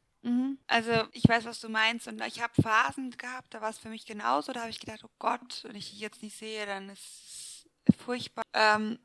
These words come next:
ich muss sagen, auch jetzt dieses Projekt, das ist für mich total, ähm, wertvoll, weil ich meine, man hat eine Freundschaft und man denkt ja, „Okay,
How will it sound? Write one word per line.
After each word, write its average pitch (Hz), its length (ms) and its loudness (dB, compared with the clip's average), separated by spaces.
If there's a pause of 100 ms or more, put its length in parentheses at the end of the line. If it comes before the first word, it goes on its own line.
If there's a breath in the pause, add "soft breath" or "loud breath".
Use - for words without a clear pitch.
ich - 140 -12
muss 240 140 0
sagen, 220 360 8
auch - 180 8
jetzt - 180 -4
dieses 208 220 -10
Projekt, 220 840 2
das 220 140 -16
ist - 160 -14
für 220 120 -16
mich 220 320 -12
total, 208 640 6
ähm, 202 280 2
wertvoll, 233 540 4 (440)
weil 208 440 2 (300)
ich - 140 -16
meine, 220 120 -6
man 202 120 -8
hat 214 100 -14
eine 202 100 -10
Freundschaft 185 460 -4
und 196 60 -14
man 202 100 -10
denkt 202 180 -14
ja, 202 340 -2
„Okay, 202 420 -6